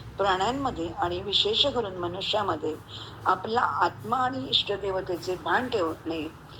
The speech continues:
संतांचे परमाश्रय भगवान श्रीकृष्ण यांची श्रवणम, कीर्तनम, विष्णुस्मरणम,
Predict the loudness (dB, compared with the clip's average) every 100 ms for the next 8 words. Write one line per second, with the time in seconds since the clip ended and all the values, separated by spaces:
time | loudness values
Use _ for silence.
0 | -16 -16 -16 -16 -4 0 0 2 2 2
1 | -2 -4 0 0 0 0 0 2 0 0
2 | -4 0 0 0 -2 -2 0 2 2 0
3 | -2 -2 -2 -2 -6 -12 -12 -10 -12 -4
4 | 2 2 2 0 0 -2 -4 -6 -6 -2
5 | -2 0 -2 -4 -4 -4 -2 0 0 0
6 | 0 0 0 2 2 0 -4